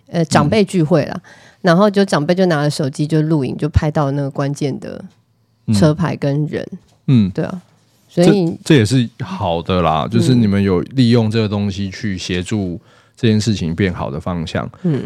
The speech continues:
Speaker 2: 那我们调研的朋友嘞，哦，他有罗列出了几件事情，我们可以拿来探讨一下。第一件事情是我们 TikTok 上面会有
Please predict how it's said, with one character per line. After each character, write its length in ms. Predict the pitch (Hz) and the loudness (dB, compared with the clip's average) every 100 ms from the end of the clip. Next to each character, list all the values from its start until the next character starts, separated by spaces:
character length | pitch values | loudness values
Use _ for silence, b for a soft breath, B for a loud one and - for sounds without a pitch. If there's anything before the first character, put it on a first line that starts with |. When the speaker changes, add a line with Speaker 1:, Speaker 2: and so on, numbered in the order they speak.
| - | 0
Speaker 2:
那 100 | 131 | 2
我 80 | 110 | 4
们 160 | 98 95 | 2 2
调 220 | 143 120 | 2 4
研 140 | 95 | 2
的 140 | 92 90 | 0 -2
朋 240 | - 87 | -2 0
友 200 | 101 82 | 0 0
嘞， 280 | 85 95 - _ - | 2 0 -2 _ -6
哦， 200 | 76 69 | -4 0
他 160 | 110 104 | 4 4
有 360 | 92 87 78 - | 4 0 -4 -4
罗 240 | 113 104 | 0 4
列 240 | 113 113 101 | 4 4 2
出 240 | - 101 | 2 2
了 180 | 98 92 | 2 0
几 180 | - 82 | -4 0
件 220 | 110 98 | 2 2
事 180 | - 98 | 0 -4
情， 280 | - 53 | -4 -6
我 80 | 80 | -4
们 120 | 87 | -4
可 140 | 87 98 | -4 -2
以 60 | |
拿 160 | 90 87 | 0 0
来 100 | 87 | -2
探 260 | - 104 82 | -2 -2 -2
讨 240 | 80 55 | -4 -4
一 120 | 50 | -6
下。 260 | - - 98 b b b b b b | -4 -4 -4 b b b b b b
第 180 | 135 135 | 4 6
一 40 | |
件 220 | 139 127 | 4 4
事 140 | 117 110 | 2 0
情 240 | 104 95 | -2 -2
是 180 | - 107 | -2 -2
我 80 | 95 | 0
们 160 | 92 | -2
TikTok 560 | - 113 - 117 92 - | 0 -2 0 0 0 -4
上 220 | - 107 | -2 0
面 180 | 107 101 | 0 0
会 140 | 113 | 0
有 240 | 95 67 | -2 -4